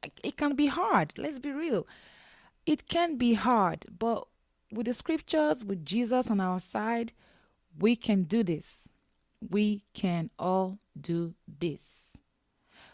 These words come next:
Okay, guys, I think this is it for this episode. Um, thank you so much for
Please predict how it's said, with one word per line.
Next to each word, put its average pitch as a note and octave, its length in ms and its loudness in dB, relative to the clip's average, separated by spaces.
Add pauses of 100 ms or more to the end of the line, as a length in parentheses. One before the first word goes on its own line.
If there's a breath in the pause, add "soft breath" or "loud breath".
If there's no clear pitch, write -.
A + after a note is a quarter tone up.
(140 loud breath)
Okay, B3+ 260 2
guys, E3 320 0
I - 120 -6
think G#3 240 -2
this G#3 160 -8
is D#3+ 120 -8
it F#3 140 -4
for E3 240 -4
this F3+ 240 -8
episode. G3 640 -4
Um, D#3+ 380 -6
thank G3 180 -4
you G3+ 60 -2
so F#3+ 160 0
much F#3 400 -2
for D#3 480 -2